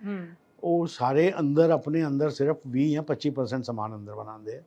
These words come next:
Speaker 1: ਹੂੰ।
Speaker 2: ਅੱਸੀ ਪਰਸੈਂਟ ਕੰਪੋਨੈਂਟਸ ਅਸੀਂ ਮਾਰਕੀਟ ਤੋਂ ਲੈਂਦੇ ਹਾਂ।
Speaker 1: ਰਾਈਟ।
Speaker 2: ਸਾਈਕਲ ਮੈਨੂਫੈਕਚਰਰ ਜਿਹੜੇ ਸਾਈਕਲ ਅਸੈਂਬਲਰ ਹੈ, ਉਹਨਾਂ ਨੂੰ ਇੰਨਾ, ਅ,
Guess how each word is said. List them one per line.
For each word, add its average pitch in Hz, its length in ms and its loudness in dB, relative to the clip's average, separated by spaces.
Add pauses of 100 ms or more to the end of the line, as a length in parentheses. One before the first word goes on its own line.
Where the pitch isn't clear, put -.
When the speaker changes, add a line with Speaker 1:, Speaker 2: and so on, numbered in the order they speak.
Speaker 1:
ਹੂੰ। 190 360 -8
Speaker 2:
ਅੱਸੀ 156 220 -2
ਪਰਸੈਂਟ 165 460 0
ਕੰਪੋਨੈਂਟਸ 143 560 -4
ਅਸੀਂ 135 160 -4
ਮਾਰਕੀਟ 127 380 -4
ਤੋਂ 110 120 -8
ਲੈਂਦੇ 95 260 -12
ਹਾਂ। 101 380 -18
Speaker 1:
ਰਾਈਟ। 165 300 -6
Speaker 2:
ਸਾਈਕਲ 143 400 4
ਮੈਨੂਫੈਕਚਰਰ 175 720 4
ਜਿਹੜੇ 160 280 6
ਸਾਈਕਲ 147 380 0
ਅਸੈਂਬਲਰ 131 440 -2
ਹੈ, 107 200 -10 (460)
ਉਹਨਾਂ 170 220 2
ਨੂੰ 170 180 4
ਇੰਨਾ, 147 360 0 (560)
ਅ, 131 260 -4